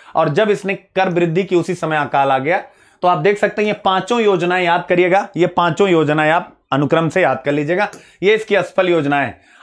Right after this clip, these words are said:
आर्थिक कार्य क्या किया? कृषि ऋण की सुविधा प्रदान करी किसानों के लिए, और इसको क्या कहेंगे? तकावी। क्या कहेंगे? तकावी या सोनधार ऋण। क्या कहेंगे मे-, मेरे प्यारे बच्चों? तकावी या सोनधार ऋण कहेंगे इसे, यानी कृषि ऋण की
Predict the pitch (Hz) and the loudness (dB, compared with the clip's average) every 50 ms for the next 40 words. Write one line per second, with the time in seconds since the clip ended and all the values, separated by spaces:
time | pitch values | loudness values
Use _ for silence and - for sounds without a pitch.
0 | - - 185 190 185 - 247 233 - 226 208 208 202 175 - 214 202 202 - 240 | -2 0 0 0 0 -2 -4 -4 0 0 0 0 0 0 0 0 0 0 0 -2
1 | 240 240 - - 208 208 196 - 269 247 220 220 220 202 - 226 - - 190 180 | -2 -2 -2 0 0 0 0 0 0 0 2 2 0 0 -2 -4 -4 -2 0 0
2 | 175 160 190 202 196 196 175 196 196 190 185 196 196 196 185 - 185 185 175 160 | 2 2 0 0 0 -2 -2 0 0 0 0 0 -2 -2 0 -2 -4 -2 -2 -2
3 | 165 185 190 180 196 196 196 202 214 208 180 180 196 220 247 233 - _ _ _ | -2 -2 -2 -2 0 0 0 2 2 2 2 2 2 2 0 -2 -6 _ _ _
4 | _ _ - 180 180 - 208 190 - 202 196 196 196 202 185 196 202 214 202 - | _ _ -6 -4 -2 -2 -2 0 0 0 0 0 0 -2 -2 0 -2 -2 -4 -2
5 | - 180 170 - - 165 165 165 160 175 165 107 - - - _ - - - _ | -2 -2 -2 0 0 2 2 2 2 2 0 -2 -2 -8 -18 _ -20 -20 -12 _
6 | - 185 196 196 - - 185 196 208 208 226 226 - - 185 175 175 - 180 170 | -2 0 0 0 0 -2 -2 -2 0 -2 -2 -4 -2 -2 -4 -2 -2 0 0 0
7 | 170 175 170 175 185 233 233 214 214 214 220 214 - - 185 175 175 170 151 143 | 2 0 0 -2 -2 -2 0 2 2 0 0 -2 -2 -2 -2 0 0 0 0 2
8 | 156 175 180 175 170 156 147 135 - 190 190 190 190 185 185 190 196 185 180 180 | 2 2 2 0 0 -2 -2 -2 0 0 0 0 0 -2 -2 -2 -2 -4 -4 -4
9 | 170 175 180 190 190 190 185 185 190 185 180 185 - - 220 233 240 240 - _ | -4 -2 -2 -2 0 2 2 2 2 2 0 -2 -2 -2 -4 -4 -4 -6 -10 _
10 | _ - - - - _ - - 196 190 190 - 190 180 180 180 180 170 170 202 | _ -20 -20 -20 -20 _ -6 -2 -2 -2 -2 0 2 2 2 2 2 -2 -2 -2
11 | 233 233 220 208 202 208 214 208 - - - 180 180 175 170 156 139 151 175 190 | 0 0 2 2 2 2 0 -2 -4 -4 -2 -2 0 0 0 0 0 2 2 2
12 | 185 165 175 190 190 185 - 185 165 180 180 175 180 175 165 - 208 214 208 - | 2 0 0 0 0 0 -2 -2 -2 -2 0 0 0 0 0 0 0 -2 -2 -4
13 | - - - - - 156 170 185 175 - - _ _ _ _ _ - 175 175 - | -10 -20 -12 -4 0 0 2 0 0 -4 -6 _ _ _ _ _ -2 -2 0 2
14 | - 240 226 208 202 196 165 - 208 214 202 - | 2 2 2 2 2 0 0 -2 -2 -2 -2 -4